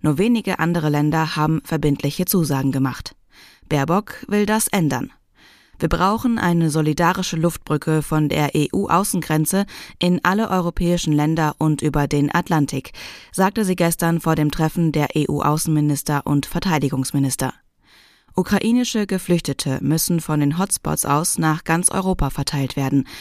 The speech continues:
Jedes Land müsse sich daran beteiligen und Hunderttausende aufnehmen. Auch der Nicht-E-U-Staat Moldau, in dem sehr viele ukrainische Geflüchtete ankommen, müsse mit dieser Luftbrücke unterstützt werden.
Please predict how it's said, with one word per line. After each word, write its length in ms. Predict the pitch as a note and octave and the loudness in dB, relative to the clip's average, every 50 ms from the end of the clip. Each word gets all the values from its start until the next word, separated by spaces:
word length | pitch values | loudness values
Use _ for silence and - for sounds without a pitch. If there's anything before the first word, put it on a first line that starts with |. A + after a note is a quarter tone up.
| - - - - - - | -16 -18 -20 -20 -16 -4
Jedes 340 | - G3 G#3+ A#3 A#3+ - | 0 2 2 2 2 0
Land 320 | E3+ D#3+ E3 F#3 G3+ - - | 2 2 2 2 0 -4 -2
müsse 320 | - F3 F#3 F#3 - G3+ F3+ | 0 0 2 2 2 0 0
sich 200 | E3 E3+ D#3+ - | 0 -2 -2 0
daran 260 | D#3+ D3+ D3+ D3+ D3 | 0 2 2 2 0
beteiligen 640 | B2+ - - D#3+ D#3 D#3+ D3+ D3+ C#3+ E3 E3+ F#3 | 0 -2 -2 0 0 0 0 0 0 0 0 -2
und 400 | - - F3 F3+ F#3+ - - - | -2 -2 -2 -2 -2 -2 -2 0
Hunderttausende 760 | E3+ E3 D#3 D#3 E3 - - D3+ C3 C3+ B2 C#3 C#3 D3+ - | 0 2 2 0 -2 -4 -4 -2 -2 0 2 2 0 0 2
aufnehmen. 480 | - D#3+ C3+ - D3 C#3 B2+ B2+ B2+ - _ _ _ _ _ _ _ - - - _ _ _ _ - | 0 0 0 0 0 -2 0 -2 -4 -8 _ _ _ _ _ _ _ -20 -20 -20 _ _ _ _ -2
Auch 260 | - F3+ G#3 A3+ - | 0 0 0 0 -2
der 220 | - - F#3 F3 E3+ | -2 0 0 2 2
Nicht-E-U-Staat 920 | E3 F3 F#3+ G3 - - - F3+ - - F3 F3 - - D#3+ D#3 D#3+ - | 2 0 0 -2 -2 -4 -6 -4 -2 -2 -2 -2 -2 -2 -2 -2 -2 -2
Moldau, 560 | - D3 D3+ D3 C#3+ C#3+ C3+ C3+ B2+ B2+ C3 - | 0 0 2 2 0 0 -2 -4 -6 -6 -8 -6
in 180 | - C#3+ D3 C#3+ | -2 0 0 2
dem 260 | D3+ D3+ D3 D3 D3 | 2 2 2 2 0
sehr 220 | C#3 - E3 F3 | 0 0 0 0
viele 360 | G3 - - F3+ F3 F3 E3+ - | 0 0 -2 0 0 0 0 -2
ukrainische 600 | D#3+ - - D#3 - F3 F3 E3+ E3 - - D3+ | -2 -4 -4 -2 -2 0 0 0 -2 -2 -2 -2
Geflüchtete 540 | D#3+ D3+ - F3+ F#3+ - F#3 E3+ - E3+ | -2 -2 0 0 0 0 0 -2 -2 -2
ankommen, 420 | - - D#3 - - F#3 E3 G3 G3 - - - - - - - - _ | -2 -2 -2 -2 0 0 0 0 0 -2 -6 -16 -18 -18 -20 -20 -8 _
müsse 340 | - G3+ A3 G#3 - A#3 A3+ | 0 2 2 2 0 0 0
mit 340 | G#3+ E3+ D#3 D3 - - - | 0 0 -2 -2 -2 -2 0
dieser 280 | - F#3 F3 G3+ F3+ | 0 0 2 2 0
Luftbrücke 680 | E3 D3 D3+ D3 - - - - D3+ C#3+ - D#3 C#3+ C#3+ | 0 0 -2 -2 -4 -6 -4 -2 -2 0 0 0 -2 0
unterstützt 680 | - D3 C#3 C#3 F3+ G3+ A3 - - D3 - - - | 0 0 0 0 0 0 0 0 0 0 -2 -2 -4
werden. 320 | - C3+ B2+ - - - | -4 -4 -4 -4 -6 -10